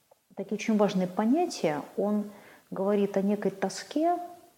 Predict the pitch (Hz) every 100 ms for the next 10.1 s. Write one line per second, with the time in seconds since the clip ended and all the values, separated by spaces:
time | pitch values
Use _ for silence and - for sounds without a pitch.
0 | _ _ _ _ _ _ _ _ _ _
1 | _ 214 214 214 - 226 262 269 262 202
2 | 220 233 233 - 202 202 214 208 202 311
3 | 330 277 170 165 165 170 185 - 180 -
4 | - - 233 226 165 147 156 - 175 175
5 | 180 202 196 175 170 196 - 202 - 170
6 | 170 185 180 170 - - - - 220 202
7 | - - 180 180 202 175 160 - - 190
8 | - _ _ 226 - - 226 233 - -
9 | 165 175 180 185 180 226 349 359 - 160